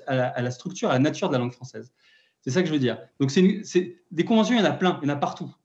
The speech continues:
Donc, le, donc cette, cette histoire du vers libre, je sais pas moi, faudrait juste l'appeler le vers pauvre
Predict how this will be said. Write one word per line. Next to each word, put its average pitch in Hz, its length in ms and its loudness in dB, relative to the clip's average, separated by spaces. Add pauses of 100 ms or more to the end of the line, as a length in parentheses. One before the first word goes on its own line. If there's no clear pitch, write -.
(280)
Donc, 170 220 -2
le, 147 200 -2
donc 131 200 -2
cette, 208 220 -2
cette 202 220 -4
histoire 190 360 -2
du 165 100 -4
vers 165 220 0
libre, 139 460 -2 (160)
je - 80 -16
sais 135 60 -10
pas 190 100 2
moi, 156 120 2
faudrait 147 260 -2
juste 208 200 -2
l'appeler 165 260 0
le 139 100 4
vers 147 280 0
pauvre 160 560 -2